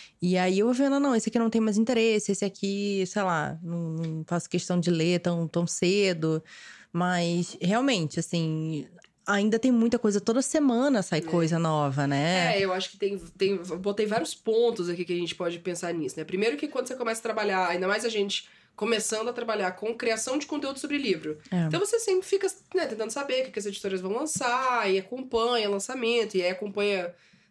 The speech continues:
Speaker 2: dez editoras. Essas dez editoras, é, tem umas que lançam vinte livros por mês, tem umas que lançam cinco, mas só aí já vai ser mais de cinquenta livros todo mês que você vai olhar e tipo, "Ai, gostei de dez."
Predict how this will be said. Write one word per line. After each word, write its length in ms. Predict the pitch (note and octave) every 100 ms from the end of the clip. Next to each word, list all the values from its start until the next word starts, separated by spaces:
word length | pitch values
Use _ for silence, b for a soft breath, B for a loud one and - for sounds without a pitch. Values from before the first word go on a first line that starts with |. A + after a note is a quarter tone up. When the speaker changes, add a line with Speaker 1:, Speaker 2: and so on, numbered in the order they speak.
| -
Speaker 2:
dez 300 | A3+ D4 C#4+
editoras. 760 | C#4+ D4 G3+ E3+ - - - - B B
Essas 180 | E3+ G#3
dez 200 | B3 D4
editoras, 920 | C4+ B3+ B3+ C4+ A3 E3 D#3 D#3 - -
é, 180 | E3+
tem 220 | E3+ G#3 G3+
umas 180 | G#3
que 80 | G3+
lançam 280 | G#3 F#3 F3+
vinte 260 | F3 B3 A3
livros 180 | G#3
por 140 | F3+ F3+
mês, 460 | A3+ C#4+ E3+ D#3+
tem 200 | - F3
umas 160 | F3 F3+
que 80 | -
lançam 280 | G3 F#3+ D4+
cinco, 420 | - D#4 C#4 F3
mas 200 | E3 D#3+
só 120 | F#3+
aí 160 | F3+ A3+
já 80 |
vai 100 | A3
ser 120 | G3+ G3+
mais 260 | G3 A3
de 280 | C4+ C#4+ C#4+ - B B
cinquenta 480 | - C4 B3+ A#3+ D#4
livros 440 | E4 D#4 D4 A3+
todo 200 | A#3 B3
mês 280 | E4 A#3+ C#4+
que 80 | C4
você 200 | C#4 C#4
vai 160 | B3
olhar 460 | A3+ A3+ F#3 F#3 G#3+
e 60 | A3
tipo, 240 | - A#3
"Ai, 180 | A3+ G3+
gostei 320 | G#3+ G#3 A#3+
de 100 | C4
dez." 580 | C4 G3 F#3 D3+ -